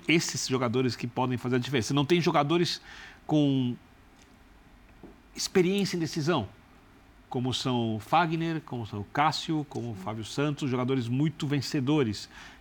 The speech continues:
que mesmo os laterais não vivendo o melhor momento de suas carreiras, é,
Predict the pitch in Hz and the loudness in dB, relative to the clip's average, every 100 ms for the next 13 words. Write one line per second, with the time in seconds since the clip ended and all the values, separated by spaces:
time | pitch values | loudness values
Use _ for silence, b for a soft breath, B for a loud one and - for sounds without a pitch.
0 | - 127 131 156 156 143 123 98 - - | -4 2 4 4 4 6 6 2 -4 -20
1 | - 120 131 143 131 127 107 - - - | -8 -2 0 2 2 2 0 -6 -12 -20
2 | - - 120 147 139 131 120 117 120 139 | -20 -6 0 2 2 2 2 2 2 2
3 | 135 123 131 139 131 131 120 - 120 117 | 2 2 2 2 0 -2 -6 -6 -6 -4
4 | 104 165 135 98 - B B B B - | -2 -2 -2 -6 -14 B B B B -4
5 | 127 120 113 | -2 0 -2